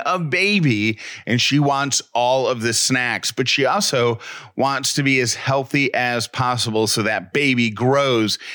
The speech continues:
as healthy as possible. How can she accomplish both? Thrive Market has helped her make it so easy. Thrive Market delivers to our house high quality, organic, non-G M O groceries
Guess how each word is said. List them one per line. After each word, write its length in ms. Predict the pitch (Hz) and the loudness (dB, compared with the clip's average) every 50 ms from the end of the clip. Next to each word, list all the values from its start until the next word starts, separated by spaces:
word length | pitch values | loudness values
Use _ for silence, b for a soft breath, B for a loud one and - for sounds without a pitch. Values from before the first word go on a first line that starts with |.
| B B B B | B B B B
as 160 | 101 101 - | -2 -2 0
healthy 380 | - 117 110 110 107 - 104 95 | 0 0 -2 -2 -2 -2 -2 -2
as 120 | 95 - | -2 -4
possible. 680 | - - 107 98 95 92 - - 95 82 73 57 - - B B B B B B B B B | -4 -4 -4 -4 -2 -2 -2 -4 -2 -2 -4 -4 -6 -12 B B B B B B B B B
How 460 | - - - 139 139 147 147 151 160 | -4 -2 0 0 2 2 2 2 0
can 200 | 156 - 165 151 | 0 0 0 0
she 180 | 135 - 123 107 | 0 0 0 0
accomplish 840 | 101 95 - - 139 139 135 131 117 131 135 131 131 131 - - B B B B B _ - | -2 -2 -2 0 0 0 0 0 0 0 0 0 2 0 0 -2 B B B B B _ -18
both? 600 | 160 170 - 160 170 165 151 113 87 - - - B B B B B | -8 -2 0 2 2 2 2 0 -2 -4 -14 -20 B B B B B
Thrive 460 | B - - 139 135 139 143 151 127 | B -2 0 0 2 2 0 0 0
Market 480 | 120 123 113 110 123 127 - 147 147 - | 2 2 2 2 0 0 0 -2 0 2
has 240 | 135 123 117 104 - | 2 2 2 2 0
helped 320 | - 123 123 127 117 - | 0 0 -2 -2 -2 -2
her 120 | - 131 127 | -2 -2 0
make 280 | 120 113 110 107 - | 0 0 0 0 -2
it 120 | 110 98 - | -2 -2 -2
so 460 | - - - 117 110 110 123 123 113 | -2 -2 0 0 2 2 4 2 2
easy. 360 | - 123 120 113 95 95 95 | 2 0 0 0 0 -2 -4
Thrive 500 | 82 - - - 120 120 131 160 180 160 | -6 -6 -2 0 0 2 2 0 0 0
Market 540 | 139 135 131 127 120 107 95 - 82 73 - B B B B B B B B B | 2 2 2 2 0 0 -2 -2 -4 -4 -6 B B B B B B B B B
delivers 680 | - 120 117 123 139 156 135 123 110 98 95 95 - 113 | 0 2 2 2 2 2 2 0 0 0 0 0 -2 -2
to 300 | - - - - 151 165 | -2 0 0 2 4 4
our 220 | 170 139 123 143 139 | 4 4 2 2 0
house 560 | 127 113 131 113 95 90 78 55 - - - B B B B B B | 0 0 0 0 0 -2 -2 -2 -4 -6 -6 B B B B B B
high 260 | - - 139 147 170 | -4 -2 0 0 -2
quality, 600 | 151 - 151 123 113 110 107 101 101 101 101 - | -2 0 0 0 2 2 0 0 0 0 -2 0
organic, 640 | - 113 113 92 120 123 123 123 123 120 113 - - | 0 -2 -2 0 0 0 0 0 0 0 -2 -4 -6
non-G 800 | - 110 113 113 113 120 127 139 147 147 135 120 117 127 131 127 | -4 -2 -2 0 0 0 0 0 0 0 0 0 0 0 2 2
M 140 | 123 123 123 | 2 2 2
O 160 | 120 117 117 | 2 2 2
groceries 720 | 113 98 110 113 113 110 110 - - 101 85 82 90 - | 2 2 2 2 2 2 2 0 0 0 -2 -2 -2 -6